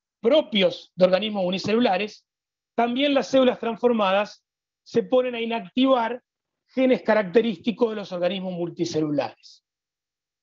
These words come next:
Esto de alguna manera explica por qué, tarde o temprano, estas células rompen el co-, el comportamiento social, dejan de poner programas de cooperación funcional entre células en los tejidos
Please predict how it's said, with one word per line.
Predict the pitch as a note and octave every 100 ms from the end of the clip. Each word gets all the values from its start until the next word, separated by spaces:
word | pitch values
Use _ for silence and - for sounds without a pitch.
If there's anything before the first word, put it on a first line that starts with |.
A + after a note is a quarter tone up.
| _ _
Esto | - - - _ -
de | C#4
alguna | C#4+ C#4+
manera | C4 C#4+ A3+
explica | - D4 D#4 - F#3+
por | F3+ F3+
qué, | F3+ A3+ A3+ - _ _ _ _
tarde | - B3 A#3
o | F#3+
temprano, | G3 F#3+ F#3+ B3 F3+ F3+ G#3+ _ _ _ _ _ _
estas | - F#3+ B3
células | - B3+ G3
rompen | F#3+ D4+ C4 F#3 F#3
el | F3+
co-, | F#3 A#3+
el | F3
comportamiento | F3 E3 E3 E3 F3+ G#3+ F3+
social, | D#3+ D#3+ - C4 G3+ G3 - _ _ _ _
dejan | F3+ C4+ B3 A#3 G#3+
de | A#3 B3 B3+ _ _ _ _ _ _ _ _ _
poner | G3 G3+ C4 C4
programas | A3+ G#3+ B3+ B3 G3
de | F3+ G3
cooperación | F3+ F3 F3 - - C#4 C#4+ B3
funcional | F3+ F3+ - E3+ F#3+ F3
entre | E3 E3
células | D#3+ G#3 F3+ F3 D#3+
en | D#3+
los | D3
tejidos | F3 E3 G3+ G3+ G#3+